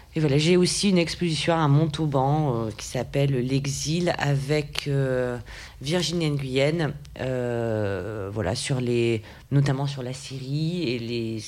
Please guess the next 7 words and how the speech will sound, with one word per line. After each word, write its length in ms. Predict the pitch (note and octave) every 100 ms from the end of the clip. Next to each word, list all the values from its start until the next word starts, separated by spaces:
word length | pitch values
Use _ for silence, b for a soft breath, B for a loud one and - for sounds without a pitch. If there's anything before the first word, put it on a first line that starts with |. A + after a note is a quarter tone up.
| - - - -
civils 500 | - E3 C#3+ D#3+ E3
qui 160 | - C3+
ont 540 | B2+ B2 B2 A#2+ A#2 G#2+ -
dû 140 | D3
traverser 320 | C#3+ C3 B2 -
cette 200 | C3 -
guerre. 200 | A2+